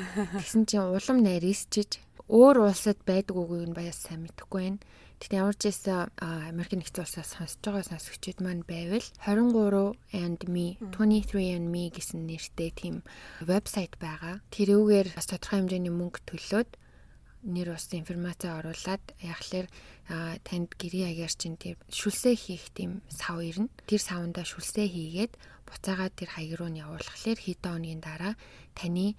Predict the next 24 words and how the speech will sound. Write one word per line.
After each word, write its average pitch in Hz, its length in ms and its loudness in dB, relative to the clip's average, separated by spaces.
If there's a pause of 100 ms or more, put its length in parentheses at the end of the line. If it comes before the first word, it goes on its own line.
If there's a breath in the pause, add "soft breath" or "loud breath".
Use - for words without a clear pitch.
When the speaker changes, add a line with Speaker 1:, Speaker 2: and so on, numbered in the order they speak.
Speaker 2:
ДНХ-ийн 175 720 -4 (100)
мэдээлэл 170 500 -8
чинь 220 220 -4 (100)
бүгдээрээ 180 600 -2 (200)
имейлэр 175 400 -2
чинь - 200 -10
хүрээд 170 320 -8
ирдэг. - 320 -12 (480 loud breath)
Тэгээ 190 240 0
тэр 196 160 2
нь 208 140 6 (260)
сүйд 196 320 0
яг 175 160 -6
application 190 720 -2
интертэй - 400 -10
болчихсон - 480 -10
л - 160 -12
хэлээ 165 240 -10
л - 160 -12
дээ. 190 120 -4 (440)
Шууд 180 320 -10
логин 175 320 -4
хийж 170 240 -6
ороод 160 320 -8